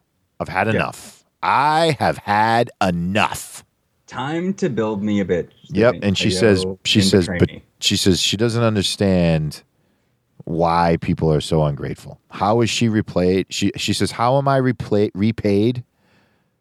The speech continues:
Speaker 1: I'm repla-, repaid with betrayal for some romantic notion for a child who knows nothing of building and guiding an empire, but not you, my child."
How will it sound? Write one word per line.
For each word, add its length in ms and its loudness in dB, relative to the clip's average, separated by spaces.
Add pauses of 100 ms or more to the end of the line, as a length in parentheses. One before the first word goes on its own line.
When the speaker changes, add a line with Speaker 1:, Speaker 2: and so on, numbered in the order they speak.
(380)
Speaker 1:
I'm 120 0
repla-, 560 -2
repaid 420 -2
with 220 -6
betrayal 680 0 (560)
for 140 0
some 320 0
romantic 500 0
notion 500 0
for 140 -2
a 60 0
child 440 0
who 60 -2
knows 220 2
nothing 480 0
of 160 -4
building 460 0
and 100 0
guiding 400 0
an 80 2
empire, 640 0 (520)
but 140 -2
not 280 -2
you, 260 0
my 180 -2
child." 640 -6